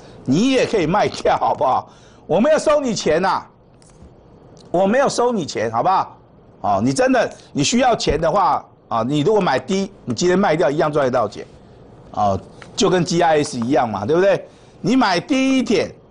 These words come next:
啊，啊，卖掉就赚得到钱。我在节目里面讲过很多的股票都一样，哦，道理都一样，低买高卖，啊，这叫上影。还在问，“老师会不会到四百？”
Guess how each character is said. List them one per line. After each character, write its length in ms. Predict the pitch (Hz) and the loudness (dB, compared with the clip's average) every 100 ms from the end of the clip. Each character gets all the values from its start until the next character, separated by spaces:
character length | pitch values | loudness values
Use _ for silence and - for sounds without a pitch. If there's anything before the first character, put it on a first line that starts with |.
| - - | -20 -16
啊， 340 | - 120 113 98 - - - - - - | -6 -2 -2 -4 -14 -20 -20 -20 -20 -8
啊， 240 | 117 113 | -4 -2
卖 240 | 131 240 185 | 0 0 0
掉 240 | - 185 | 0 0
就 100 | 165 | 0
赚 200 | 160 165 | 0 0
得 100 | 131 | 0
到 180 | 127 120 | 0 -2
钱。 240 | - - - - - - - - - - - | -4 -14 -20 -20 -20 -20 -20 -20 -20 -20 -14
我 100 | - | -2
在 100 | 190 | -2
节 140 | 165 190 | 0 0
目 80 | 202 | 0
里 60 | |
面 80 | 190 | 0
讲 220 | - 117 | -2 -2
过 380 | 160 170 147 131 - | 0 2 2 -2 -2
很 160 | 127 | -2
多 140 | 165 196 | 0 0
的 60 | |
股 220 | 147 98 | -2 -2
票 140 | 131 - | -2 0
都 180 | 226 226 | 0 -2
一 120 | 185 | -2
样， 140 | 220 - - - - - - - | -4 -4 -20 -20 -20 -20 -16 -6
哦， 440 | 107 98 92 92 - | 0 0 0 -4 -6
道 200 | - 220 | -2 0
理 180 | 156 120 | 0 -4
都 240 | 110 170 | -2 0
一 60 | 151 | 2
样， 180 | 160 127 | 0 0
低 180 | - 214 | -2 0
买 180 | 226 120 | 0 0
高 220 | 170 170 | 0 0
卖， 240 | 190 160 - - - - - - - - | 0 -2 -6 -18 -16 -16 -12 -10 -10 -6
啊， 240 | 113 113 | -2 -2
这 140 | 113 180 | 0 2
叫 120 | 170 | 0
上 300 | - 165 127 | 0 -2 -2
影。 180 | 98 104 - - - - - - - | -6 -8 -14 -20 -20 -20 -20 -20 -6
还 160 | 131 | 0
在 120 | 190 190 | 2 2
问 280 | 202 185 - - - - | 2 0 -2 -12 -20 -6
，“老 120 | 110 | -2
师 80 | 120 | 0
会 80 | 175 | 2
不 40 | |
会 60 | 165 | 2
到 120 | 160 | 0
四 300 | - - 135 | -2 -6 -6
百？” 180 | - | -6